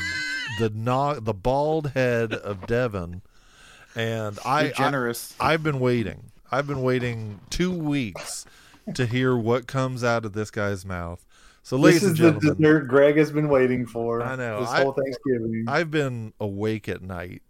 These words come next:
Speaker 2: just hoping that it's good. So,
Speaker 3: Just
Speaker 2: Devin,
Speaker 3: sweating.
Speaker 2: uh, what are your thoughts?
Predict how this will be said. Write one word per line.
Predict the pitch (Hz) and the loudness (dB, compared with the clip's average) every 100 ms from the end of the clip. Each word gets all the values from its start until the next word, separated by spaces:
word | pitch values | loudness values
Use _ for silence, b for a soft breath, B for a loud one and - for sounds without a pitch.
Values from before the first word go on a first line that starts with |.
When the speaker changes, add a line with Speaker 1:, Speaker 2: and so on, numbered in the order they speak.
| - | -20
Speaker 2:
just | 101 104 98 - - _ _ - | -8 -6 -6 -8 -20 _ _ -18
hoping | - 117 110 101 101 90 87 | -8 -4 -2 -2 -2 -4 -8
that | 87 87 | -8 -8
it's | 82 | -12
good. | - 85 78 - - b b b b | -10 -8 -8 -14 -20 b b b b
So, | 101 104 | -4 -4
Speaker 3:
Just | 104 127 | 0 4
Speaker 2:
Devin, | 127 95 85 | 4 2 -2
Speaker 3:
sweating. | 120 117 113 110 | 0 2 2 0
Speaker 2:
uh, | 104 101 98 | 0 0 -2
what | 95 98 123 131 | -4 -2 -2 -2
are | 104 | -4
your | 101 101 98 | -6 -6 -8
thoughts? | - 87 71 - - - | -10 -12 -12 -4 -2 -2